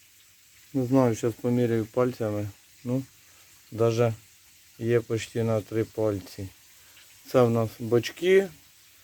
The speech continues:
це в нас, у нас на лопатках і навіть те, що на задку, воно завжди там була одна шкурка, навіть є таке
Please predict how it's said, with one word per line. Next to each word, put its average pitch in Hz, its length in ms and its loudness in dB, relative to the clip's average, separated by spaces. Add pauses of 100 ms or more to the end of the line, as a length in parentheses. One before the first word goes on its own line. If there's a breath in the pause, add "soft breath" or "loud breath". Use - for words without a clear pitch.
(380)
це 131 140 6
в 120 100 4
нас, 117 200 0 (920)
у 135 60 -10
нас 117 200 2
на 117 140 4
лопатках 139 800 2
і 170 180 4
навіть 139 440 4
те, 135 180 2
що 131 160 -6
на 127 180 2
задку, 127 480 2
воно 131 360 2 (500 soft breath)
завжди 123 420 4
там 120 220 0
була 120 220 4
одна 117 260 2
шкурка, 170 440 -2
навіть 135 420 4
є 127 220 2
таке 123 420 -2